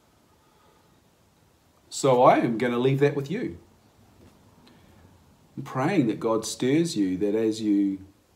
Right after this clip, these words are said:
accept that we're called to be the living stones of God together, constructed, that we would demonstrate his love to our town, I'm leaving it with you to think, what does that look like?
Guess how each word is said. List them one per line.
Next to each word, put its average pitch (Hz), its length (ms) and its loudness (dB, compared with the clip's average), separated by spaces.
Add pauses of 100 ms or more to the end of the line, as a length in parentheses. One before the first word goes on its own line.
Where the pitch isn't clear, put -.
(680)
accept - 960 0
that 127 180 0
we're 123 160 2
called 135 400 0
to 127 80 -4
be 123 320 0
the 110 160 0
living 113 400 -2
stones 117 480 -2
of 107 160 -4
God 113 320 0
together, 113 480 -4
constructed, - 800 -6
that 107 120 -4
we 110 140 0
would 98 160 -4
demonstrate 113 540 -4
his 92 120 -6
love 107 240 -4
to 101 160 -8
our 92 60 -8
town, 143 400 -4
I'm 135 140 -2
leaving 135 340 0
it - 60 -6
with 90 120 -10
you 131 200 0
to - 80 -6
think, - 320 -6
what - 160 -8
does 95 160 -10
that - 160 -10
look 104 200 -10
like? - 360 -16